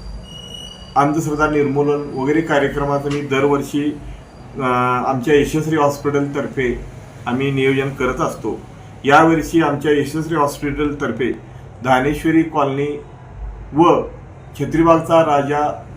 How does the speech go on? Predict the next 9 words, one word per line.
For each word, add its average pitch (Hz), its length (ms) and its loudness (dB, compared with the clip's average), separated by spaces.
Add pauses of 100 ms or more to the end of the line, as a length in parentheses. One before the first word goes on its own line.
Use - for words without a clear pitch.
गणेशोत्सव 147 680 0 (140)
मंडळ 135 340 -2 (160)
या 143 180 6
ठिकाणी 156 480 -4
आम्ही 131 380 -4 (380)
मोफत 156 380 2
आरोग्य 147 380 6
तपासणी 131 560 -2
शिबिर 131 360 -2